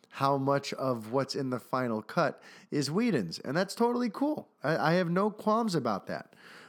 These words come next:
Um, and to me, it's just interesting for Roven, who in general is like, you know, he's out there selling this thing. If even he is saying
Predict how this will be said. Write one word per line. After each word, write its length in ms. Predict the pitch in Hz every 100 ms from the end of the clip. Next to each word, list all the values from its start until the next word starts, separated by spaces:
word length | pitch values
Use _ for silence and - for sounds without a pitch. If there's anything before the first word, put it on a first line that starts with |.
| -
Um, 540 | 143 147 135 117 101 - - -
and 100 | 147
to 80 | 165
me, 160 | 185
it's 140 | 214 180
just 160 | 175
interesting 760 | - 220 220 220 - 123 110 117 - - - _
for 180 | - 143
Roven, 680 | 147 214 220 170 156 151
who 180 | 131 156
in 160 | 151 147
general 560 | 127 208 202 165 156 -
is 280 | 147 139
like, 160 | 147 156
you 100 | 190
know, 140 | 139
he's 280 | 143 143 185
out 280 | 165 180 180
there 160 | 180 170
selling 500 | - 202 208 220 165
this 220 | 131 -
thing. 280 | 123 120 120 - -
If 200 | - 175 -
even 420 | 214 233 240 214
he 480 | 156 - 220 233 233
is 280 | - 160
saying 680 | - - 190 180 123 92 82